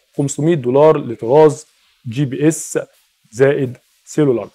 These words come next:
سيتم الشحن ابتداء من ستاشر سبتمبر، وخلال الأسابيع القليلة الماضية أشارت الشائعات إلى أن شركة أبل كانت تعمل على ساعة أكثر صلابة تم ضبطها للرياضيين. من المؤكد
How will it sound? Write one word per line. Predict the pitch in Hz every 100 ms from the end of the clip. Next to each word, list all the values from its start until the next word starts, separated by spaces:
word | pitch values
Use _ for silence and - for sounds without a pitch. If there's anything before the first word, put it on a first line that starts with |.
| _ _ _
سيتم | - 127 175 175
الشحن | - 196 175
ابتداء | 143 175 208
من | 151 170 208
ستاشر | 208 196 - 180 143
سبتمبر، | - - 214 254 262 - _
وخلال | 147 180 220 240
الأسابيع | 165 - 151 202
القليلة | 165 - 165 185 143
الماضية | 123 139 214 214 - _
أشارت | 139 - 226 208 - -
الشائعات | - 135 135 190 170
إلى | 139 160
أن | 165
شركة | 139 196 - -
أبل | 185 185 185 - _ _
كانت | 202 208 -
تعمل | 208 196 165
على | 127 120
ساعة | - 180 165
أكثر | - 214 - 151
صلابة | 131 123 160 165 165 - _ -
تم | 170 180 143
ضبطها | 120 - 180 175
للرياضيين. | 127 120 120 113 170 190
من | 135
المؤكد | 120 123 202 208 160